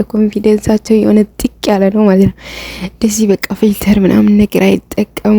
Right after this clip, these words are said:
ምናምን፣ ጽድት ያሉ ጸዴዎች እኮ ናቸው። እኔ እኮ ዳይመንዶች ናቸው ስል በምክንያት ነው ጋይስ፣ የእውነት በጣም ነው የሚያምሩት። በቃ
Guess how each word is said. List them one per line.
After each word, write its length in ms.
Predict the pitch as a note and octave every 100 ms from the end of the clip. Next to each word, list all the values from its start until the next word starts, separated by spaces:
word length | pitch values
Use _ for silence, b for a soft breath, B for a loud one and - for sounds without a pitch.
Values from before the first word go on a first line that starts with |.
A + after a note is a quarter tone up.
| G#3+
ምናምን፣ 420 | G#3 G#3+ G#3 G#3 G3+ - _ - -
ጽድት 400 | - C#4 D#4+ -
ያሉ 180 | G#3+ G3 -
ጸዴዎች 500 | - A3 G#3+ G#3 -
እኮ 220 | - -
ናቸው። 300 | F3 F3 -
እኔ 120 | F#3+ F#3+
እኮ 180 | - - G3+ - _ - B B B3+ A3 -
ዳይመንዶች 640 | A3 A3 G#3 G3 G3 - -
ናቸው 280 | F#3+ - G#3
ስል 200 | - A#3
በምክንያት 580 | - G3 G3 - G#3+ F#3+
ነው 140 | G3 F#3
ጋይስ፣ 300 | - F3 G#3 - - -
የእውነት 480 | A#3 G#3+ A3+ B3+ - - _ _ _
በጣም 280 | - - C4
ነው 120 | C4+
የሚያምሩት። 560 | A#3 A3 G#3 G#3 A3+ - - _ _ _ _ B B B B
በቃ 260 | C#4+ C#4